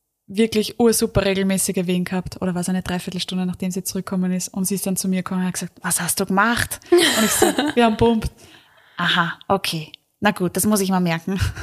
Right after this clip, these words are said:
Speaker 1: <laughs> Und die hat dann wirklich keine medikamentöse Einleitung bekommen, ist wirklich gut
Speaker 2: Hab ich auch schon
Speaker 1: angesprungen,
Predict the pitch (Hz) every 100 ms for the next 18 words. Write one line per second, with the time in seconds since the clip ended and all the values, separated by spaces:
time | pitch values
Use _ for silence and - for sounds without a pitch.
0 | 180 - _ - - - 254 233 226 240
1 | 277 254 285 311 - 262 262 262 247 254
2 | 240 233 226 - 240 254 240 220 208 -
3 | 214 254 233 226 262 285 - - 311 214
4 | 214 220 208 214 220 226 233 330